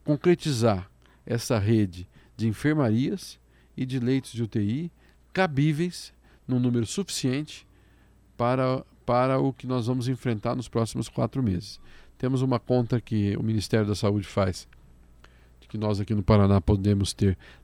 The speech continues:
dez mil casos de coronavírus. É, hoje são sessenta confirmados, então você vê que isso vai crescer. Mas nós trabalhamos na Secretaria de Estado da Saúde, David, com uma projeção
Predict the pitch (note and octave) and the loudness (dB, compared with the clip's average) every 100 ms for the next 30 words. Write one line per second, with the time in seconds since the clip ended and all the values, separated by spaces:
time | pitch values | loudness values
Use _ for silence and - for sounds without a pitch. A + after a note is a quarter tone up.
0 | - G#2 C#3 D3 A#2 A#2+ - G#2+ G2+ F#2+ | -6 4 6 6 4 2 2 2 2 2
1 | F#2+ - G#2+ G2+ G#2+ G2+ A#2+ D#3 - - | -4 -2 0 2 2 2 2 0 -8 -20
2 | - - - - - - G2 G#2 G#2+ G#2 | -20 -20 -20 -20 -20 -10 -6 -4 -2 -2
3 | - G2+ F2+ G2+ - G2+ F#2+ E3 G2 B2 | -2 -4 -2 -4 2 2 2 -6 -2 0
4 | A2 A#2+ C3+ - - - G2 F#2+ G#2+ F#2+ | 2 2 -2 -12 -10 -4 -2 0 -2 2
5 | G#2 - - - - G#2 G2 - G2 G2 | 2 0 -16 -20 -6 -2 -2 0 0 0
6 | B2 C3 - B2 E3 - - - - - | 0 0 0 -2 -2 -10 -20 -20 -20 -18
7 | - A#2 A2 C3+ D#3+ - C#3+ B2+ A#2 C3 | -6 -2 0 2 2 2 2 4 4 2
8 | G#2 G2+ B2+ C3+ A#2 G#2 A2 G#2 - G#2+ | 0 -2 -2 -2 -6 -2 0 -2 -2 -4
9 | G2 F#2+ G2 G2+ C3 G#2 F#2 F2+ F#2 - | -4 -4 -2 -2 -2 -2 -2 -2 -2 -12
10 | - - - - - - A#2+ B2+ C3 B2+ | -20 -20 -20 -20 -16 -6 -2 -2 -2 -2
11 | B2 B2+ B2+ A#2 - A#2+ C#3 | -2 0 2 2 0 -2 -4